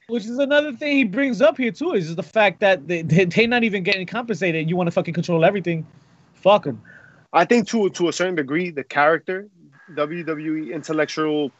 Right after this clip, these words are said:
Speaker 2: property rights, like, that kind of falls into play. If they create a character for you, I think they,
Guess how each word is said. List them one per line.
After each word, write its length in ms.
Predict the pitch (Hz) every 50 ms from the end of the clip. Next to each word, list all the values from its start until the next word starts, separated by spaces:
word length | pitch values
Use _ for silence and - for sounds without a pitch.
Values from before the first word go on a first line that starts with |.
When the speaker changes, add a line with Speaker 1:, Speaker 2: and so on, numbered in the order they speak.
| - -
Speaker 2:
property 480 | - 165 156 143 - 156 147 147 151 147
rights, 520 | 135 151 151 151 139 - - - - - 143
like, 200 | 139 139 127 - -
that 200 | 151 147 139 -
kind 200 | - 147 147 139
of 80 | 131
falls 260 | - - 143 139 135 127
into 160 | 135 - - -
play. 220 | - 135 123 120
If 100 | 120 117
they 100 | 147 147
create 280 | 139 - 156 151 143 123
a 20 |
character 400 | - - 143 143 131 - - 120 -
for 60 | 127
you, 160 | 123 120 120
I 40 | 117
think 180 | - 131 120 -
they, 160 | 123 123